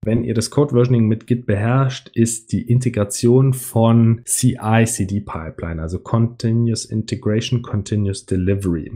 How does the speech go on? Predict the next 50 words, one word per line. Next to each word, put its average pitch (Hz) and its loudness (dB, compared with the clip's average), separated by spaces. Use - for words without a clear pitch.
Nämlich 117 0
meistens 139 0
in 127 4
Unternehmen 127 4
hört 131 2
man 120 2
ja 110 -2
nicht - -6
auf, 131 0
wenn 120 -2
man 107 -2
den 101 -2
Source-Code 131 -2
eingecheckt 127 0
hat, 120 -6
sondern 123 0
jetzt 107 -6
muss 113 -2
der 113 -4
Source-Code 113 -4
ja 104 -4
in 110 -6
ein 101 -8
Programm 123 2
überführt 123 -2
werden 120 -2
oder 85 -8
in 85 -10
einen - -8
Container 120 -2
überführt 113 -4
werden 104 -2
und 113 6
dieser 107 2
Container 104 0
wird - -2
dann 113 0
ausgerollt 98 -2
auf - -16
dem 85 -6
Testsystem, - -4
auf - -16
dem 92 -6
Produktionssystem, 98 -4
je 98 -4
nachdem, 90 -4
was - -10
man 98 -8
gerade 104 -2
macht. - -2